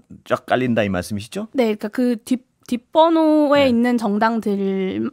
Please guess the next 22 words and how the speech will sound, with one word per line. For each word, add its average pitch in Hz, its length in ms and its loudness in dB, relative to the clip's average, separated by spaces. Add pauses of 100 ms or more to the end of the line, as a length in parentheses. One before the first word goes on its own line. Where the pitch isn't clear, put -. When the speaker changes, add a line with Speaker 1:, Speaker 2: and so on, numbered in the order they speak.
Speaker 2:
정당에게만 233 840 0
이제 226 80 0
선거에 254 840 0
Speaker 1:
예. 90 260 -6
Speaker 2:
어떤 196 380 -6
한 359 160 0
표라도 339 320 2
더 226 140 2
얻기 214 300 -4
위한 208 220 0
이해관계가 220 520 0
걸릴 214 340 -2
수 302 120 -2
있잖아요. 180 420 -6
Speaker 1:
예. 240 100 4
Speaker 2:
근데 - 160 0
그게 269 220 0
아니라 214 300 0
함께 440 340 -2
승리하기 359 600 0
위한 208 280 -2
Speaker 1:
음. 185 80 -6